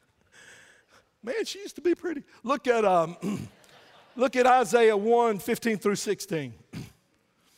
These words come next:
When you lift up your hands in prayer, God says,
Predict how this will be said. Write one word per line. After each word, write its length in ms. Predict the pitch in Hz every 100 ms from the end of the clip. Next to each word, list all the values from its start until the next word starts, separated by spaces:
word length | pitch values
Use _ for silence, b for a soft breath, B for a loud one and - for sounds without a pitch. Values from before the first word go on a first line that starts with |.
| _ _ _ _ _ _ _ _ _ _ _ _ _ _ _ b b _
When 160 | 226 233
you 160 | 311
lift 260 | 294 269 247
up 200 | 226 214
your 180 | 208 185
hands 500 | 208 202 170 165 156
in 220 | 165 151
prayer, 580 | - 185 160 135 135 131 _ _ _ _ _ _ _ _ _ _ _ _ _ -
God 260 | 180 165
says, 640 | - 165 156 147 139 -